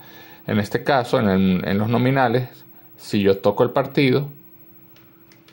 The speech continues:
me pe-, me pregunta cuál partido quiero elegir. Y aquí me muestra los nombres de las personas. Igualmente me da aquí abajo la opción sin seleccionar.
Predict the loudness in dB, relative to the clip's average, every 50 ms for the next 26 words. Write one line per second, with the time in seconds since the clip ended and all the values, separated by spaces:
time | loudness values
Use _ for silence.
0 | -20 -20 -20 -20 -20 _ -20 -20 -20 -20 -18 -12 -8 -8 -8 -4 -2 0 2 4
1 | 2 2 2 0 -2 0 0 0 0 2 2 0 0 0 -2 -4 -4 -6 -2 0
2 | 0 0 2 0 -4 -2 -2 2 4 4 4 4 4 4 4 6 6 4 4 2
3 | 2 0 0 -2 -4 -10 -20 -20 -20 -20 _ _ -20 -20 -20 -20 -20 -20 -20 -20
4 | -20 _ _ -20 -20 -20 -20 _ _ _ -20 -20 -20 -20 -20 -20 -20 -20 -14 _
5 | -2 0 0 0 0 0 -2 -2 -2 -2 -2 -2 -2 0 2 2 2 0 0 2
6 | 2 4 4 4 4 2 2 2 4 4 4 4 4 2 0 -2 -4 -4 -4 -2
7 | 0 0 0 0 -2 -4 -4 -2 2 4 4 4 4 2 0 0 0 2 2 2
8 | 2 2 0 0 2 2 4 4 4 2 2 0 -2 -2 -2 -2 -2 -2 -2 -4
9 | -2 -2 0 0 0 -2 -2 -2 -2 -2 -2 -4